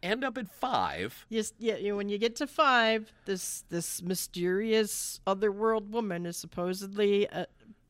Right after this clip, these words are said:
Speaker 2: gets on the elevator with you, but you don't look at her or interact with her, or bad things will happen to you.
Speaker 1: And see, it would make sense to me to go through all of that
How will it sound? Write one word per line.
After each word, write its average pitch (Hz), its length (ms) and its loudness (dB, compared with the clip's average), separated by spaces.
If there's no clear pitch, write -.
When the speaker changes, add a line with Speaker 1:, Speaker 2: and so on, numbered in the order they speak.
Speaker 2:
gets 196 240 0
on 208 100 4
the 214 80 2
elevator 226 380 0
with 254 240 -4
you, 170 260 0
but - 240 -6
you 196 40 -14
don't 208 220 0
look 247 220 2
at 247 100 2
her 240 340 4
or 208 160 2
interact 240 380 0
with 208 160 0
her, 170 260 -2
or 165 380 -2
bad 170 380 2
things 165 240 0
will 151 60 -4
happen - 320 -6
to - 100 -12
you. - 100 -12
Speaker 1:
And 165 160 0
see, 175 380 2
it 170 80 6
would 165 160 4
make 180 300 2
sense 190 420 6
to - 80 0
me 135 160 -2
to 117 80 0
go 151 320 4
through 196 240 -2
all 147 160 6
of 123 120 -2
that 104 300 6